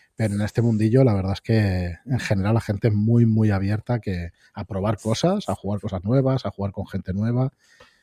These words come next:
y todo eso. Se están dando situaciones así muy, muy guay,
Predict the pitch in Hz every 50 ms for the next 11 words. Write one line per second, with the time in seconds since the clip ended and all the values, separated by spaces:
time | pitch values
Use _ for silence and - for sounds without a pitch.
0 | _ _ - 95 - - 95 90 82 82 - - 90 - _ _ - - 107 -
1 | - 95 92 95 95 101 95 107 98 95 92 - 98 95 90 92 92 - 101 98
2 | 104 101 98 92 87 90 104 - _ _ _ _ _ _ _ _ _ _ - 101
3 | 95 92 80 85 87 82